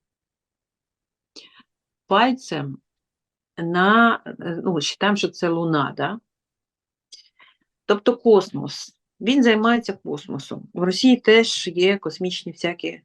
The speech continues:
програми. Бачимо тут короля. Це його бізнес. Безумовно, що, а, в Україні такого бізнесу немає. Ви ж розумієте, що вони всі, м, його не можна ні за що купити.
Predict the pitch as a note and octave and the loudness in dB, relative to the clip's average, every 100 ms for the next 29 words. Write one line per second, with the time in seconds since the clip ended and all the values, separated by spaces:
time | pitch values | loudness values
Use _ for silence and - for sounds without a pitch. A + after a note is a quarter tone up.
0 | _ E3 D3+ D#3+ D#3 C#3+ - _ _ - | _ -10 -8 -8 -6 -10 -14 _ _ -20
1 | - - - F#3+ A#3 A#3 G#3 G#3+ - G3 | -20 -20 -4 0 2 0 2 0 0 -2
2 | F#3+ F3+ D#3+ D#3+ _ _ _ _ _ _ | 0 -2 -4 -8 _ _ _ _ _ _
3 | _ _ _ _ - G#3+ G#3+ F#3+ F3+ D#3+ | _ _ _ _ 0 2 4 2 -2 -2
4 | F3+ F3 D#3+ D#3 - - _ _ _ - | -2 -2 -4 -12 -12 -14 _ _ _ -20
5 | - _ G3+ G3+ A3+ A#3+ B3+ A3+ G3+ - | -20 _ 2 4 6 8 8 6 2 -2
6 | - G3 F3+ E3+ - - E3+ D#3+ D#3+ F3 | 0 2 2 -2 -6 -10 -10 -8 -8 -6
7 | F3 A3 A3+ C4+ A#3+ G3 E3+ - F#3 F#3 | 0 2 6 6 6 4 -2 -14 -8 -4
8 | G3 F#3+ A3+ G3 F#3 F#3 F3+ D#3+ D3+ D3 | -4 0 0 2 -2 -4 -4 -2 -4 -6
9 | - _ _ _ _ _ _ - G3 A3 | -14 _ _ _ _ _ _ -2 2 4
10 | G#3 A#3 A3+ B3+ D4 C#4 G#3 G#3 G#3 G#3 | 4 0 2 4 2 0 -4 -2 0 -2
11 | G3+ - A3+ B3+ B3 - - - F3+ F3+ | -4 -6 -2 -2 -4 -18 -18 -16 -14 -14
12 | - F#3 G#3+ G#3 B3+ A#3 A3 A#3+ A3+ G#3+ | -10 -4 -2 2 2 2 2 -2 0 -2
13 | G3+ F#3+ F#3+ A3+ G#3+ G3 - D#3 - - | -2 -4 -6 -8 -10 -12 -6 -6 -6 -20